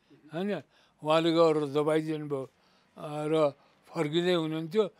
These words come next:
अनि अब आखिरमा पञ्चायत भनेको त एउटा निरङ्कुश तानासाही न हो। त्यो निरङ्कुश तानासाहीले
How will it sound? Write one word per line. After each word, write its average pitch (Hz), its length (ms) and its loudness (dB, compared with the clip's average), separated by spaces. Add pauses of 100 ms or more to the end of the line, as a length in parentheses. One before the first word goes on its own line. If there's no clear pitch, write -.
(280)
अनि 160 160 -6
अब 170 360 2 (280)
आखिरमा 196 440 -2
पञ्चायत 185 520 4
भनेको 175 400 -2
त 175 100 -6 (380)
एउटा 190 240 4 (360)
निरङ्कुश 202 640 0
तानासाही 180 520 2
न 202 80 -6
हो। 165 220 -2 (640)
त्यो 226 140 4
निरङ्कुश 208 600 2
तानासाहीले 170 840 -2